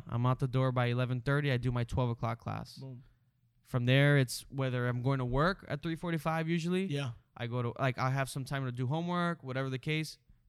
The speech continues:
Speaker 1: Go to
Speaker 2: Go to
Speaker 1: work.
Speaker 2: work.
Speaker 1: Or if I have the day off.
Speaker 2: Extra work, extra time to do everything
Speaker 1: Extra
Speaker 2: else.
Speaker 1: time for everything else.
Speaker 2: Yeah.
Speaker 1: Or if it's a busy day where I have an internship in the morning. There's times I have internship in the morning, afternoon, then I have to go straight to class at five, from five to eight.
Speaker 2: Yep.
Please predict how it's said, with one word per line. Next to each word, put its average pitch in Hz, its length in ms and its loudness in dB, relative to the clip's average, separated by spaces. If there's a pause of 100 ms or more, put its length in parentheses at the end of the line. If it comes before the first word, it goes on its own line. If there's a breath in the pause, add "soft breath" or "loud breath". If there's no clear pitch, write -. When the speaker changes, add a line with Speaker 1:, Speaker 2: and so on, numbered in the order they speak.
(360)
Speaker 1:
Go 123 100 0
to 120 40 4
Speaker 2:
Go - 0 -
to 120 80 4
Speaker 1:
work. 127 320 4
Speaker 2:
work. 110 200 -14 (200)
Speaker 1:
Or 127 120 0
if 113 80 -2
I 120 60 -2
have 131 140 -2
the 131 80 -6
day 131 200 0
off. 180 260 -2 (1160)
Speaker 2:
Extra 151 280 -6
work, 139 200 -2 (260)
extra 143 240 -6
time 143 200 -2
to 139 60 -4
do 143 200 0
everything 127 140 2
Speaker 1:
Extra 139 180 -2
Speaker 2:
else. 131 80 -4
Speaker 1:
time 131 160 0
for 135 120 0
everything 127 380 0
else. 147 260 4
Speaker 2:
Yeah. - 60 -18 (540 soft breath)
Speaker 1:
Or 127 80 6
if 120 60 4
it's 123 120 0
a 127 60 0
busy 160 320 4
day 135 240 4
where 123 160 4
I 117 100 4
have 123 160 2
an 113 80 -2
internship 147 540 -2
in 135 80 -2
the 127 80 0
morning. 139 280 -2
There's 131 140 -4
times 139 140 -2
I 135 60 2
have 131 120 0
internship 139 460 -2
in 127 80 -6
the 120 80 -4
morning, 139 480 2
afternoon, 139 640 2 (340)
then 123 80 -2
I 123 40 2
have 123 100 0
to 127 40 -2
go 120 120 2
straight 120 300 -2
to 117 60 -2
class 123 340 -2
at 110 100 -2
five, 117 340 -2
from 113 160 -6
five 110 260 -4
to - 100 -6
eight. 139 340 -2
Speaker 2:
Yep. 104 160 -16